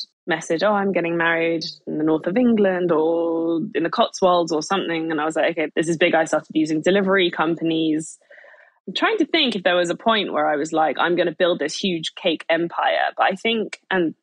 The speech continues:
I guess this is one of my downsides of being, like, I don't even wanna say a perfectionist. I have to do everything myself.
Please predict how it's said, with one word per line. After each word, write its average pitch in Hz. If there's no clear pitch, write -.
I -
guess 180
this 175
is 185
one 175
of 160
my 156
downsides 185
of 165
being, 170
like, 156
I -
don't 254
even 254
wanna 196
say 185
a 165
perfectionist. -
I 220
have 240
to 220
do 196
everything 185
myself. -